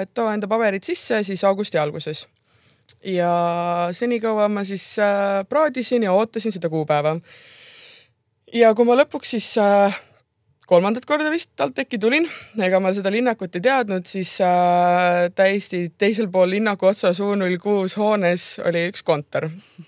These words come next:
Ja tulin, kõndisin ja jõudsin siis sinna koridori, kus sinna kont-, kontorisse saab. Ja terve see koridor oli täis inimesi. Ja siis ma mõtlesin, et, mm,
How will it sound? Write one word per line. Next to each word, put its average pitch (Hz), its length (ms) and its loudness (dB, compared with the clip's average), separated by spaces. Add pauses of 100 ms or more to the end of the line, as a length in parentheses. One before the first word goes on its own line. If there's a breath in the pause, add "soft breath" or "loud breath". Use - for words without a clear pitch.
(120)
Ja 165 520 0
tulin, 220 480 -2 (320)
kõndisin 180 560 -4 (320 soft breath)
ja 160 120 -2
jõudsin 196 380 0
siis - 140 -8
sinna 151 140 -8
koridori, 185 500 0 (220)
kus 175 180 -8
sinna 190 100 -4
kont-, 170 240 -4 (120)
kontorisse 175 440 -4
saab. 147 240 -2 (600 soft breath)
Ja 165 260 2
terve 196 180 -2
see 180 80 -8
koridor 175 400 0
oli 151 100 -4
täis 160 260 -2
inimesi. 147 360 -6 (680)
Ja 175 80 -20
siis 160 180 -16
ma 165 80 -2
mõtlesin, 160 420 -6
et, 160 60 -20 (160)
mm, 165 1080 -10